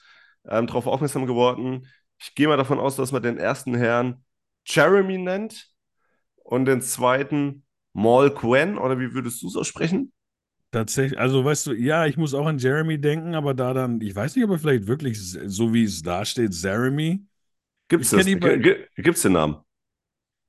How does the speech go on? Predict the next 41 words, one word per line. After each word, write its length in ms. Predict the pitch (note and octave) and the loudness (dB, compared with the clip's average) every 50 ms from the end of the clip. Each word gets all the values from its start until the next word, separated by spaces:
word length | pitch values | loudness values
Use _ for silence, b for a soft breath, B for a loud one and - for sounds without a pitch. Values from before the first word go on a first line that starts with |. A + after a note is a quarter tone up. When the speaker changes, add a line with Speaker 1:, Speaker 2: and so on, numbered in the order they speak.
| _ - | _ -14
Speaker 2:
Ich 160 | A#2+ - - | -10 -6 -4
hab 160 | C#3+ C3+ C3 | -4 -2 -2
ihn 120 | C#3+ C3+ C3 | -2 -2 -2
noch 140 | B2 A#2 | -2 -2
nie 160 | B2+ C3 B2 A#2 | -2 -2 -2 0
gehört, 320 | A#2 A#2 B2+ D3+ E3 D3 | 0 0 0 0 0 0
aber 220 | B2 G#2+ G#2+ A2 | -2 -2 -2 -2
alles 300 | G#2+ A#2+ A#2+ A#2 A2+ G#2 | -2 -2 -2 -2 -2 -4
ist 140 | G2 G2 F#2+ | -6 -8 -8
möglich, 540 | G2 G#2 A2 C3 E3 E3+ E3+ D#3 B2+ - - | -6 -2 0 0 0 0 0 -2 -2 -2 -4
Bruder. 420 | A2+ G#2+ G#2 G#2 G2 F2+ F2+ E2+ | -6 -6 -4 -2 -2 -2 -4 -4
<laughs> 0 | |
Alles 400 | F2 A2+ A#2 A#2 D3 C#3 A2+ C3 | -4 -4 -4 -2 -2 -2 -2 -4
ist 320 | C3+ A#2+ B2 A#2 A2 - - | -6 -6 -6 -8 -10 -8 -8
möglich. 960 | C#3+ C#3 - D#3+ D3 B2 - - - _ A#2 C3+ A2+ - _ - - - - - | -8 -6 -2 -2 -2 -2 -4 -10 -16 _ -10 -10 -10 -10 _ -16 -16 -16 -12 -8
So. 120 | - A#2+ - - _ _ _ _ _ _ B B B B B F3 B _ | -8 -8 -8 -8 _ _ _ _ _ _ B B B B B -20 B _
Vor 220 | - - D#3 C#3+ | -4 0 2 4
allem, 240 | C#3+ D#3 F3 F3+ F3+ | 4 4 4 4 2
keine 340 | F3 F3 E3+ F3 F3 E3+ D#3+ | 2 4 4 4 4 4 4
Ahnung, 340 | E3+ G3+ G3+ G#3 G3 F3+ F3 | 2 2 4 4 4 4 4
was, 240 | F3+ F3 - - | 4 2 2 -2
äh, 460 | E3+ D3 D#3 E3 E3 D#3+ E3 D#3+ D#3+ D#3 - _ _ _ _ _ _ _ _ _ _ _ _ _ _ _ _ _ _ _ _ _ _ _ _ _ | -4 -2 0 0 2 2 2 2 0 -2 -6 _ _ _ _ _ _ _ _ _ _ _ _ _ _ _ _ _ _ _ _ _ _ _ _ _
ich 120 | - - | -4 -2
hab 120 | E3 F3+ F#3+ | 0 2 2
jetzt 160 | F#3+ F#3+ - | 0 0 0
noch 80 | F#3 E3+ | 2 2
nicht 180 | F3+ F3 D3+ | 2 2 2
wirklich 240 | F#3+ F#3+ F3 E3 - | 0 -2 -2 -4 -6
geguckt, 380 | - E3+ - F#3+ G3+ F#3+ G3+ F#3 | -8 -2 0 2 2 2 2 -2
ob 100 | E3+ E3 | -2 -2
man 200 | E3 E3 E3 D3+ | -2 -2 -2 -2
so 280 | D3+ D#3+ D#3 D3+ D3 | -2 0 0 0 0
erraten 800 | B2+ G2 D2 - - - G#2+ A#2 G#2+ G#2+ G#2+ A#2+ C3+ - D#3+ C#3 | -2 -4 -6 -6 -4 -2 -2 0 0 0 -2 -2 -2 -4 -6 -4
kann, 380 | - C#3+ C#3+ C#3+ C#3+ C#3+ C3 | -2 -2 -2 -2 -4 -4 -4
wo 120 | B2+ C3 C3+ | -2 -2 -2
die, 140 | C3 C3 B2+ | -2 -2 -2
wo 120 | B2+ C3 C3 | -2 -2 -2
die 80 | B2+ | 0
Jungs 340 | B2+ B2+ C3 C3 B2+ A#2+ - | 0 0 0 0 -2 -4 -2
herkommen, 520 | B2 B2 C3+ C#3 - D#3 D3 C#3+ C#3+ C#3 C3+ | -2 -2 -2 -2 -2 -4 -2 -2 -2 -2 -2
so. 300 | B2+ C#3 C#3+ D3 D3+ | 0 0 0 -2 -2